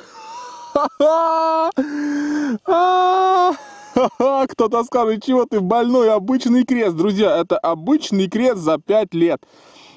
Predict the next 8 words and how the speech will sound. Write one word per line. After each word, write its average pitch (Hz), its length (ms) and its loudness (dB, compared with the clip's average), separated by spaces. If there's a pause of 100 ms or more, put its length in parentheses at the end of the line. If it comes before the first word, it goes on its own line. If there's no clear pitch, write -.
(140)
Настоящий!» 175 1080 0 (800)
Иди 151 240 0
отсюда. 135 580 0 (1120)
Настоящий 226 920 2
крестик, 240 560 -2
смотрите, 196 520 0
с - 120 -10
ушком. 214 640 2